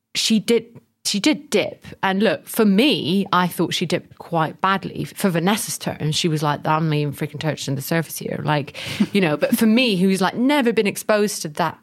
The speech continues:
kind of part of the world, I was just like, "Whoa, what's going on?" Like, she's basically lying in bed, not wanting to get up, and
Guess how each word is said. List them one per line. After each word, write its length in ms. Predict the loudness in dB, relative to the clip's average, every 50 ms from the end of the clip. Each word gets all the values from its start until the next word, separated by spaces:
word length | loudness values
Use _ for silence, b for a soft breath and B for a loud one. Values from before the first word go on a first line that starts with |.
| _ _
kind 180 | -6 -2 0 0
of 100 | -2 -2
part 180 | -2 -2 -2 0
of 20 | 0
the 80 | 0
world, 480 | 0 2 2 2 2 0 -2 -4 -4 -4 -2
I 120 | -2 0 0
was 140 | -2 -4
just 120 | -6 -8 -8
like, 280 | -6 -6 -6 -6 -8 -12 -20 B B B B B B B B B B _ -8
"Whoa, 500 | -6 -4 -2 0 0 0 0 0 0 -2
what's 220 | -2 -4 -4 -6 -6
going 280 | -4 -2 -2 0 0
on?" 280 | 0 0 2 0 0 0
Like, 180 | -2 -2 -4 -4
she's 200 | -6 -8 -8 -6
basically 520 | -4 -2 -2 0 -2 -2 -4 -2 0 2
lying 280 | 2 2 2 2 2 2
in 120 | 0 0
bed, 380 | 0 0 0 2 2 2 2 2
not 200 | 2 0 2 2
wanting 220 | 0 2 2 2 0
to 100 | -2 -2
get 160 | -2 -2 0
up, 440 | 2 2 2 2 0 -2 -6 -12 -16 -16 -10 _ -2
and 560 | 0 0 0 0 0 0 0 0 0 -2 -6